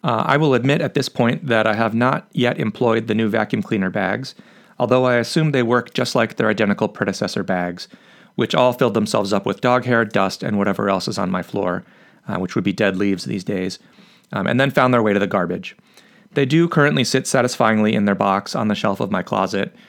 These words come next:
reminding me of at least one more excuse that I don't have for not vacuuming the house. The nose hair trimmer has two attachments. One is a frightening little toothy blade, which, if these materials are to be believed, is for trimming and shaping small hairs on one's body,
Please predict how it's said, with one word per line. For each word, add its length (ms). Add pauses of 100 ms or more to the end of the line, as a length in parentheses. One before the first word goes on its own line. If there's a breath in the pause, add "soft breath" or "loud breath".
(220 loud breath)
reminding 400
me 80
of 100
at 80
least 180
one 300
more 220
excuse 720
that 120
I 80
don't 220
have 300
for 140
not 200
vacuuming 400
the 60
house. 380 (520)
The 80
nose 240
hair 120
trimmer 280
has 200
two 220
attachments. 680 (120)
One 400
is 140
a 60
frightening 420
little 200
toothy 380
blade, 480 (360 loud breath)
which, 240
if 120
these 180
materials 560
are 160
to 80
be 80
believed, 460
is 160
for 100
trimming 460
and 120
shaping 440
small 320
hairs 340
on 180
one's 500
body, 460